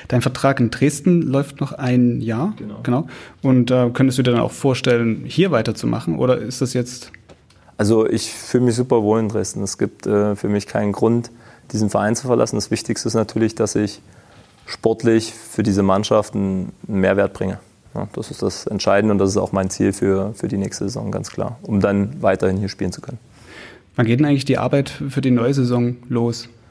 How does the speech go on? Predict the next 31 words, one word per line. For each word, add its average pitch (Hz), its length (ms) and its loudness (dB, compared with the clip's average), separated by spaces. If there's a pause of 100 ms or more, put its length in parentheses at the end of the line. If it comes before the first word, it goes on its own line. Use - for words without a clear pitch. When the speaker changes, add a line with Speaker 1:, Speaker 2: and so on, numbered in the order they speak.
(500)
Speaker 2:
Ähm, 113 760 2 (220)
wir 101 160 0
haben 110 360 2
Tests - 440 -2
an 117 100 -2
der 110 100 0
Uniklinik 131 600 0
am 107 140 2
siebzehnten 127 580 0
und 113 200 -4
achtzehnten 151 920 -4 (340)
Juni 147 380 0
und 113 160 -2
am 104 280 0
neunzehnten 120 540 0
Juni 117 220 -2
ist - 140 -8
Trainingsstart. 101 500 -2
So 107 120 2
sind 110 120 2
meine 117 240 2
Informationen. 95 580 0
Letzte 101 400 -4
Woche 104 200 -4
in 107 40 -4
der 101 60 -2
P - 160 -6
K 110 260 -4
war 110 100 0
da, 110 80 -4
Speaker 1:
Da 117 180 -6